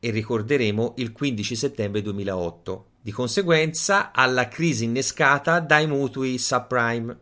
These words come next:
che questi mutui venivano concessi anche a persone che non erano in grado di rimborsarli, gonfiando il settore immobiliare e mettendo in crisi anche di conseguenza il settore finanziario. E questo fu l'inizio un po'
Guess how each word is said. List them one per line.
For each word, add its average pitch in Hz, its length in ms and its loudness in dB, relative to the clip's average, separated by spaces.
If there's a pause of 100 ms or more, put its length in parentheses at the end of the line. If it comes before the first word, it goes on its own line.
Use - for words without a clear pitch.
(260)
che - 80 -18
questi 113 300 0
mutui 175 280 2
venivano 107 420 2
concessi 127 920 0 (120)
anche 139 300 0
a 123 60 2
persone 160 600 0
che 151 140 -2
non 147 180 -2
erano 147 280 0
in 170 80 -2
grado 123 260 2
di 117 100 -4
rimborsarli, 110 960 -4 (240)
gonfiando 110 760 0
il - 100 -14
settore - 360 -4
immobiliare 98 840 -2 (240)
e - 80 -6
mettendo 175 380 2
in 240 100 0
crisi 135 480 -2
anche 110 480 -4
di - 80 -12
conseguenza 110 760 -6
il 143 120 -6
settore 110 400 -6
finanziario. 95 720 -12 (220)
E 185 100 -6
questo 127 300 2
fu 117 140 0
l'inizio 117 440 0
un 117 80 -4
po' 110 300 -2